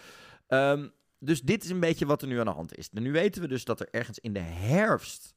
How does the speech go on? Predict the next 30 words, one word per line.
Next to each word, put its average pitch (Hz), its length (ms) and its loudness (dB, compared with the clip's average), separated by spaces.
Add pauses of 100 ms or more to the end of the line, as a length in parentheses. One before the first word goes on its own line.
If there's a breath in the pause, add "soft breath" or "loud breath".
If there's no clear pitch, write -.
(540)
meer 113 300 -2
informatie 85 560 -10
bekend 135 240 -12
gaat 117 160 -12
worden. 170 440 -10
Dan 127 440 0
weten 110 480 2
we, 85 220 -4
eh, 85 100 -2
wat 82 160 -8
er 87 60 -8
is. - 220 -8
Ik 90 220 -8
bedoel, 98 220 -4
nou, 92 160 -4 (100)
twee, 104 260 -2
we 92 80 -4
weten 117 280 0
het, 92 100 -6
drie 113 120 0
jaar 104 100 2
geleden 117 280 0
wisten 113 280 0
we 98 60 -2
het 87 120 -8
vandaag, 78 580 -8
op - 200 -6
de, - 160 -10
begin - 260 -6
augustus. - 580 -12